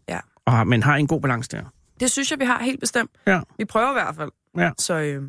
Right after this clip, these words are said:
Speaker 1: så ja.
Speaker 2: Men, men er han, er det, når der er, er konflikter i hjemmet, er det så dig, der skal afbøje, eller er det ham?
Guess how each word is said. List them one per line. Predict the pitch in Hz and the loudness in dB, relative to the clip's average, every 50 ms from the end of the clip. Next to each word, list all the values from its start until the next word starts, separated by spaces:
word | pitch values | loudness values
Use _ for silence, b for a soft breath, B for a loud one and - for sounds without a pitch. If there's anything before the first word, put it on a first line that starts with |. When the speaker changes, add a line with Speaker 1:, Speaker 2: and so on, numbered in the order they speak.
| 131 _ - | -12 _ -16
Speaker 1:
så | - - - - - | -12 -8 -8 -6 -6
ja. | - 143 139 - _ | -6 -8 -8 -4 _
Speaker 2:
Men, | - 151 147 147 - 147 | 4 4 4 4 4 4
men | 143 135 123 | 2 4 2
er | - 139 | 2 2
han, | 135 131 143 151 - | 4 4 4 2 2
er | - 143 | 0 0
det, | 143 139 143 | 2 2 4
når | 147 139 135 | 4 4 2
der | 127 131 | 2 2
er, | 131 127 104 120 123 123 - - - - | 2 2 2 0 0 -2 -4 -8 -6 -4
er | - 127 | -2 0
konflikter | - 135 135 120 - - 208 190 - - 185 156 | 2 2 2 2 2 2 0 0 2 2 0 2
i | 123 160 | 2 2
hjemmet, | 147 147 143 113 127 151 - | 4 4 4 2 2 0 2
er | - 139 | 2 0
det | 127 143 | 0 0
så | - 151 - - | 0 0 0 2
dig, | 151 151 156 | 2 2 2
der | 160 175 | 0 -2
skal | - - | 0 0
afbøje, | 156 143 143 151 151 147 139 127 | 0 0 0 0 0 0 0 0
eller | - 143 135 131 | 0 2 2 2
er | |
det | 127 123 | 2 2
ham? | 120 113 - | 0 -2 -2